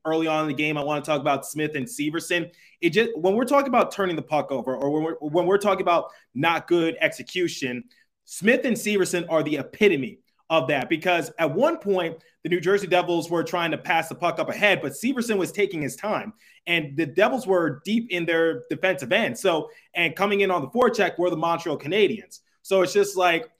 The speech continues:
get it out there, like, pass it right away. Wh-, why are you holding on to the puck? And then he passes over to Smith. Smith passes back to Severson. It was a huge mess. And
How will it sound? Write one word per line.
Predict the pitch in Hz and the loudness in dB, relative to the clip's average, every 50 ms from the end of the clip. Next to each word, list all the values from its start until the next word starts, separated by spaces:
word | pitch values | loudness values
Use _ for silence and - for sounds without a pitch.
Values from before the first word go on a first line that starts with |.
| _ _ _ _ 117 | _ _ _ _ -4
get | 113 208 247 254 | 0 2 2 2
it | 240 - | 2 2
out | 220 262 285 269 - | 4 4 4 6 6
there, | 185 160 139 | 4 4 6
like, | 143 170 170 160 - | 4 4 2 2 0
pass | - 220 220 240 233 233 | -2 -2 0 0 2 2
it | 214 | 2
right | 160 175 196 226 220 | 4 6 6 6 6
away. | 180 185 220 254 185 | 6 4 4 4 2
Wh-, | 135 131 170 170 | 2 0 -2 -2
why | 131 151 175 196 | 2 4 6 6
are | 240 247 | 6 6
you | 233 233 202 | 4 4 4
holding | 190 214 208 208 202 202 | 4 4 4 4 4 4
on | 202 196 | 2 2
to | 202 190 | 2 0
the | 165 | -2
puck? | - - 214 226 208 208 | 0 4 4 4 4 4
And | 180 170 | 2 0
then | 175 165 160 - _ _ _ _ | 0 -2 -2 -4 _ _ _ _
he | - 180 | -8 -4
passes | 151 - 196 185 180 175 165 | 0 4 4 4 4 4 2
over | 190 185 180 170 160 | 2 4 4 2 0
to | 151 | -2
Smith. | 156 - - 196 196 196 190 190 | -2 -4 0 2 2 2 2 0
Smith | - - 180 175 175 175 - | -2 -4 -4 -4 -4 -2 -2
passes | 175 175 175 170 170 170 156 | -2 0 0 -2 -2 -2 0
back | 160 175 170 170 | 2 2 2 0
to | 160 | -2
Severson. | - - 185 196 185 180 - 196 185 - - - _ _ _ | -4 -2 0 0 0 0 2 0 0 -2 -4 -12 _ _ _
It | - 202 214 | 6 6 6
was | 220 202 | 6 6
a | 175 | 2
huge | - - 226 247 226 156 120 | 2 2 2 2 2 2 2
mess. | 180 233 240 214 220 196 | 2 4 4 2 2 0
And | 180 175 170 | -4 -4 -4